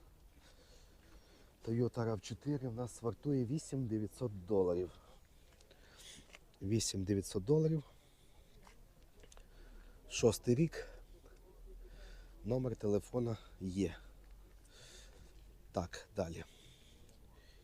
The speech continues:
Hyundai Santa Fe.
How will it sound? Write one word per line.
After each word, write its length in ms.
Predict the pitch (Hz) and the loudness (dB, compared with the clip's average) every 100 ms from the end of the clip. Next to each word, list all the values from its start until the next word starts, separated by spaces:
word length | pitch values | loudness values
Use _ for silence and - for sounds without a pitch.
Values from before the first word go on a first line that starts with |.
| - - - - - | -20 -20 -20 -18 -2
Hyundai 460 | 139 120 87 87 82 - - - - - - - - - - - - - - - - - - - - - - - - - - | 0 0 0 0 0 -8 -20 -20 -20 -20 -20 -20 -20 -20 -20 -18 -18 -20 -20 -20 -20 -20 -20 -20 -20 -20 -20 -20 -20 -20 -12
Santa 460 | - 98 92 - 90 | -4 -2 -2 -6 -6
Fe. 80 | - | -6